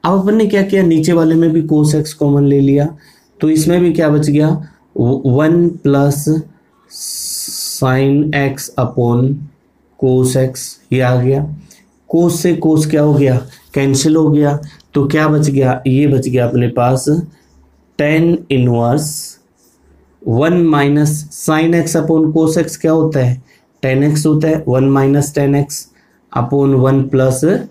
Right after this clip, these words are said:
tan x, ठीक है। तो इसको क्या लिख सकते हैं, तो इसको लिख सकते हैं अपन, इसको लिख सकते हैं tan inverse, tan inverse ये होता है अपना tan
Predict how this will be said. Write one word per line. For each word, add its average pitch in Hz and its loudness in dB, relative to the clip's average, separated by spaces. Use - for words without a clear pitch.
tan 143 0
x, 151 -2
ठीक 185 -2
है। 202 -4
तो 220 0
इसको 254 0
क्या 240 0
लिख 165 0
सकते 131 -2
हैं, 110 -2
तो 185 0
इसको 202 0
लिख 165 2
सकते 147 -2
हैं 135 0
अपन, 143 0
इसको 156 -2
लिख 170 2
सकते 147 -2
हैं 143 2
tan 160 0
inverse, 131 0
tan 180 2
inverse 147 2
ये 151 2
होता 160 0
है 143 2
अपना 139 2
tan 143 0